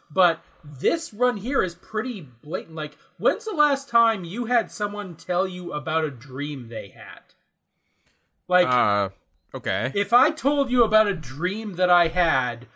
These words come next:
Speaker 1: would it be convincing enough that you would be like, "Oh man, you're going to rule a new empire for five hundred years"?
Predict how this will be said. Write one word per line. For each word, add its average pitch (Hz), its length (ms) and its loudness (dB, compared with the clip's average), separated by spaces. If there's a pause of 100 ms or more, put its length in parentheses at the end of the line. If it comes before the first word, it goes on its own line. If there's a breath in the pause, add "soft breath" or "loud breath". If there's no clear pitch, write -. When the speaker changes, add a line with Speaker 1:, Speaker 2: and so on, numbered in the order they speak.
(280 soft breath)
Speaker 1:
would 151 600 0
it 240 260 -8
be 202 280 -8
convincing 175 800 -10
enough 151 360 0
that 151 220 -8
you 170 140 -10
would 170 180 0
be 165 200 -6
like, 139 280 -4 (320 soft breath)
"Oh 196 240 0
man, 151 800 0 (440 soft breath)
you're 156 360 0
going 185 440 0
to 185 160 -2
rule 165 800 0
a 139 120 -2
new 151 400 -4
empire 139 640 -6
for 127 180 -10
five 113 320 -10
hundred 110 340 -14
years"? - 600 -14